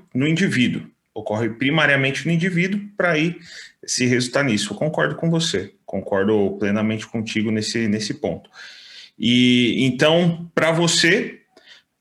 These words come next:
a, a, a igreja, pra igreja não se perder nesse processo de querer ser culturalmente relevante, ela precisa ser uma igreja primariamente fiel à pregação da palavra de Deus.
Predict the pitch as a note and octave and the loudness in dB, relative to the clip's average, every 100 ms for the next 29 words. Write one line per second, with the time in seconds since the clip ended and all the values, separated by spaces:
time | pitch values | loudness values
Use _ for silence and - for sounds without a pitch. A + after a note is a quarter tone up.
0 | - B2+ - C#3 C#3 C#3 C3 C3+ D3+ F#3 | -2 0 2 0 -2 -2 0 2 4 4
1 | F#3+ F#3+ F#3 D#3+ D#3 D3 D3+ D3+ D3+ F3 | 4 2 0 2 2 4 2 2 2 0
2 | G3+ G3+ G3+ F#3 C3 C3 D3+ E3 - _ | 0 0 2 2 2 2 0 -2 -12 _
3 | A2 A2 - - A#2+ - A2+ - G#2+ - | -4 -4 -4 -4 -2 0 0 -2 -6 -2
4 | A2+ A2+ - - D#3 D#3 C#3+ C#3+ C#3 C3 | 0 0 0 0 0 -2 -6 -2 -2 -2
5 | C3 C#3 C#3 D3 C#3 D#3+ E3+ - - - | -2 -2 -2 -2 -2 -2 -4 -8 -16 -20
6 | - - B2 C3 B2 C3 C3+ - C#3 C#3 | -4 -2 0 -2 -4 -2 0 0 0 0
7 | C#3 C3 B2 B2+ C3+ C3 C#3+ C#3 C#3+ D#3+ | 0 0 0 2 2 2 0 -2 0 0
8 | E3+ E3 E3 C3 B2+ C3+ - D3 - - | 2 2 2 0 -2 -2 -4 -6 -6 -8
9 | - C#3 A2+ A#2 B2 B2 B2+ A#2+ B2 G#2+ | -2 2 4 4 2 0 0 0 -2 -4
10 | A2 G#2+ A2 G#2+ A2 A2 A#2 F2 - - | -4 -4 -2 -2 -2 -4 -2 -4 -8 -16
11 | - | -18